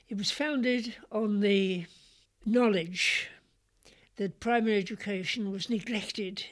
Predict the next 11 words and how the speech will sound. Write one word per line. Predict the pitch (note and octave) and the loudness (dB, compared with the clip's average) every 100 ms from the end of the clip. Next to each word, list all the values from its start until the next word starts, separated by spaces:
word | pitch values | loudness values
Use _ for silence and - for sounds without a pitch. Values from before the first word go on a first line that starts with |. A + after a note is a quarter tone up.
| - | -12
in | E4+ G3+ G#3 | -6 -2 -2
the | G3+ | -2
national | G#3+ E3 - G#3 | -2 -2 -2 -2
scheme | F#3+ - - A3+ G3 | -2 -4 -2 -2 -2
of | F#3+ F3 | -6 -8
things, | G3+ G3 F#3+ C#4+ - - - - - _ | -10 -10 -12 -14 -16 -18 -20 -20 -20 _
both | A#3 A#3 - - - - | 4 4 4 -8 -14 -12
in | A#3+ G#3+ | -4 -2
s-, | - - | 0 0
resource | A3 G#3 G#3+ C4 A#3 F#3+ | -2 -2 -2 2 2 2
terms, | - G3+ G3 A3 A#3 | 0 0 0 0 -2